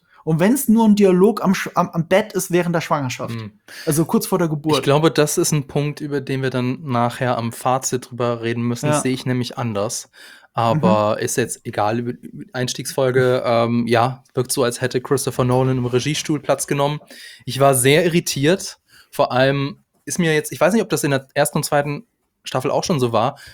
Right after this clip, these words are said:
Speaker 2: aber in der dritten Staffel arbeiten sie sehr viel mit Schwarzblenden. Also so, es wirkt so ein bisschen so wie damals im Fernsehen, ähm, wenn die, wenn die Fernsehwerbung kommt,
Speaker 1: Werbung.
Speaker 2: ne?
Speaker 1: Ja,
Speaker 2: Nur, dass
Speaker 1: ja,
Speaker 2: halt
Speaker 1: ja, stimmt.
Speaker 2: hier keine Werbung kommt und dann war's immer so,
Speaker 1: Das ist
Speaker 2: „Ah ja,
Speaker 1: komisch.
Speaker 2: das ist, ist jetzt der,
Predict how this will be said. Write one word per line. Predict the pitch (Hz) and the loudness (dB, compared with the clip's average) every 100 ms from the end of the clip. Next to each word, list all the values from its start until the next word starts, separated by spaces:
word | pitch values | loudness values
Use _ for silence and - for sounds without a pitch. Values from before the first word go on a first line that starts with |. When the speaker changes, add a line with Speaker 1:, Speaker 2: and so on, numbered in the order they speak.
| - | -4
Speaker 2:
aber | 123 127 | 0 2
in | |
der | 127 | 0
dritten | 139 165 | -2 -4
Staffel | 196 156 170 156 | 0 -2 -2 -2
arbeiten | 135 151 147 | 0 0 -2
sie | 127 127 | -4 -2
sehr | 120 151 | 0 0
viel | - 147 | 0 -4
mit | 127 | -2
Schwarzblenden. | - 110 123 - 143 160 202 - _ _ _ _ | 0 0 0 -2 -4 -4 -10 -12 _ _ _ _
Also | 127 120 | -4 -2
so, | 120 131 127 127 | 2 4 2 0
es | 131 127 | -2 0
wirkt | 156 - | -2 2
so | |
ein | 165 | 0
bisschen | 160 175 151 | 0 -2 -2
so | 143 | -2
wie | 147 | 0
damals | 123 139 165 - | 0 2 0 -2
im | 131 | -4
Fernsehen, | 127 135 156 156 151 151 - | -2 0 0 0 -2 -4 -2
ähm, | 127 127 123 127 - 139 | -2 -2 -4 -6 -10 -4
wenn | 123 | -2
die, | 123 120 117 | 0 -2 -2
wenn | 113 | -4
die | 117 | -4
Fernsehwerbung | 127 143 165 165 175 | -2 -2 0 0 0
kommt, | 196 156 | 4 4
Speaker 1:
Werbung. | 156 156 143 123 - | 4 4 2 -4 -10
Speaker 2:
ne? | 165 156 | -4 2
Speaker 1:
Ja, | 165 | 4
Speaker 2:
Nur, | 143 | 6
dass | 147 | 4
Speaker 1:
ja, | 143 | 6
Speaker 2:
halt | 139 143 | 4 4
Speaker 1:
ja, | 139 127 | 2 0
stimmt. | - - 135 | -4 -4 -2
Speaker 2:
hier | 143 | -2
keine | 139 127 | 2 2
Werbung | 123 151 123 | 4 2 0
kommt | 127 120 131 | 0 0 0
und | 127 | -2
dann | 123 123 | 0 2
war's | 135 143 | 0 0
immer | 123 | 0
so, | 131 | 0
Speaker 1:
Das | 113 | 0
ist | |
Speaker 2:
„Ah | 175 | 2
ja, | 185 120 | 4 4
Speaker 1:
komisch. | 135 131 | 0 -4
Speaker 2:
das | |
ist, | 147 - | -6 -10
ist | - 135 | -8 -6
jetzt | - - | -4 0
der, | 131 131 | 0 0